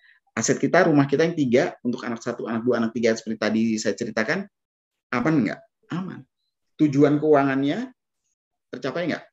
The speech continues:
Tercapai. Gitu. Jadi benar sekali Pak Eko bahwa ini termasuk biaya. Betul termasuk biaya.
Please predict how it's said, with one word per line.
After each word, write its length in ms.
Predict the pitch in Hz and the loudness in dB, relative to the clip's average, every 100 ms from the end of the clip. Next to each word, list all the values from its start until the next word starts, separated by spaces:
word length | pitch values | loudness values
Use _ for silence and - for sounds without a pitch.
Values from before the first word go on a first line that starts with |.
| _ | _
Tercapai. 560 | 113 117 156 - - 117 _ _ _ _ _ _ _ _ _ _ _ _ _ _ - | -14 -12 -14 -16 -20 -20 _ _ _ _ _ _ _ _ _ _ _ _ _ _ -8
Gitu. 240 | 98 - - _ _ _ _ _ | -8 -8 -16 _ _ _ _ _
Jadi 160 | - 135 | 0 2
benar 240 | 117 113 | 2 0
sekali 320 | - 104 147 | -2 -2 -2
Pak 240 | 123 101 - | -2 -6 -6
Eko 160 | 135 | -8
bahwa 480 | 107 90 - 117 147 - | -8 -10 -8 -8 -6 -4
ini 160 | 180 | -4
termasuk 400 | 214 170 160 - | -4 -4 -8 -6
biaya. 400 | 151 120 - - - | -2 -2 -4 -10 -14
Betul 320 | - - 294 | -8 -6 -6
termasuk 240 | - 170 - | -8 -14 -6
biaya. 320 | 143 104 123 | -4 -4 -10